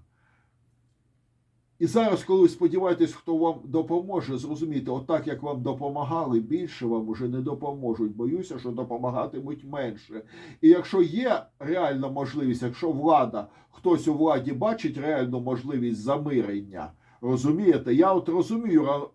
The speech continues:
мені неприємно сказати, але я розумію равноудаленність Трампа. Знаєте чому?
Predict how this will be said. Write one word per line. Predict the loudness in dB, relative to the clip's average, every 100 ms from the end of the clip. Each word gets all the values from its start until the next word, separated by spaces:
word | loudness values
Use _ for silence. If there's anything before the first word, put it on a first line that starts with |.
| _
мені | -6 2
неприємно | 4 4 2 -2 -4 -6 -8 -10 _
сказати, | -20 -12 -6 -4 -4 -6 -10 -16 0
але | 4 6
я | 4 4
розумію | 4 2 2 4 6 6
равноудаленність | 4 2 -2 0 0 4 4 4 -2 -4 -6 -14 _ _ _ _ _
Трампа. | 0 2 2 0 -4
Знаєте | -2 0 0 -2
чому? | -6 -6 -6 -6 -10